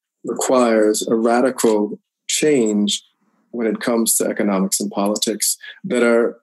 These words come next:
in many ways outside of what Obama himself could have done. It's important to note that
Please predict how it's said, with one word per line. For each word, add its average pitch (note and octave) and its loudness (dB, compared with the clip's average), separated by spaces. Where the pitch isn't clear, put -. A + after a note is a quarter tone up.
in B2 4
many C3 4
ways G#2 0
outside A2+ 0
of G2+ -2
what A2 0
Obama G2 -2
himself G#2 -2
could G#2 -4
have G2+ -6
done. G2+ -2
It's B2 -2
important D#3 4
to C#3 6
note C#3 4
that B2 2